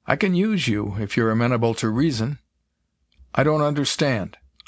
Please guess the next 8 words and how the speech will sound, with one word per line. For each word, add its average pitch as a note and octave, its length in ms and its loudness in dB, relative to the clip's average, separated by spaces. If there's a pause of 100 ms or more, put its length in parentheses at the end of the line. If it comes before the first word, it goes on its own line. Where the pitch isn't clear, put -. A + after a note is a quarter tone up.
(880)
"You're E3+ 100 4
the F3 120 2
cleverest D3+ 580 2
of A2+ 100 0
the A#2 80 2
American A#2+ 440 0
intelligence A2 760 -2
men. F#2+ 260 -6